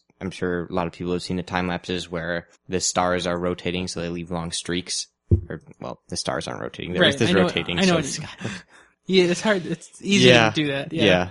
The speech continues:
Speaker 1: Yeah. Um, and there's a good photo of the Venus-Jupiter conjunction and the moon, stuff like that. Pretty cool.
Speaker 2: Which one, which link was that again?
Speaker 1: It's, uh, under media. It's the,
Speaker 2: Oh.
Speaker 1: the most stunning astronomy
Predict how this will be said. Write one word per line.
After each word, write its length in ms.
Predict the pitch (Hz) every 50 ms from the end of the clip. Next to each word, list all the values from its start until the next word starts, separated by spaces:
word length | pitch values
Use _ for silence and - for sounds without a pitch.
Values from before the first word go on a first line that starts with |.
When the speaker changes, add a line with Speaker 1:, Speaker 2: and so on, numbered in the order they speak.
| - - - - - - - -
Speaker 1:
Yeah. 260 | - 107 107 107 107
Um, 300 | 107 104 104 101 101 98 - _ _ _ _ - - _ _ -
and 100 | 107 107
there's 140 | 107 104
a 40 | 110
good 200 | 104 113 107 98
photo 440 | - - 110 104 104 104 104 101 101
of 280 | 98 95 95 90 90 90
the 180 | 92 90 90 85
Venus-Jupiter 760 | 90 98 98 92 87 - - 101 92 - 95 95 92 90 87
conjunction 720 | - - 92 87 - 90 90 87 - - 87 87 87 85
and 340 | 82 85 85 82 - - 92 - _ _ _
the 100 | - 85
moon, 480 | 87 87 87 87 85 85 85 85 85 80
stuff 200 | - - 98 -
like 120 | 90 -
that. 200 | - - 50 - _ _ _ _ _ _ _
Pretty 140 | - 104 95
cool. 200 | - 71 58 - - _ _ _ _ _ _
Speaker 2:
Which 240 | 156 180 196 - -
one, 220 | 208 202 190 -
which 220 | 165 185 - - -
link 180 | 214 220 220
was 140 | - 226 214
that 160 | 220 220 220
again? 320 | 208 214 220 220 214 214 - _ _ _ _ - _ _ _
Speaker 1:
It's, 280 | - 101 - - - -
uh, 300 | 107 101 98 98 98 85
under 180 | 80 104 101 98
media. 520 | 95 98 95 95 101 104 101 101 104 107 110 -
It's 360 | - 170 - - - - - - -
the, 100 | - 156
Speaker 2:
Oh. 260 | 151 139 131 127 - -
Speaker 1:
the 60 | 90
most 240 | 90 87 87 - -
stunning 580 | - - 85 87 87 87 87 87 85 82 85 - _ _ _ _ _
astronomy 440 | - - - 82 82 82 82 80 80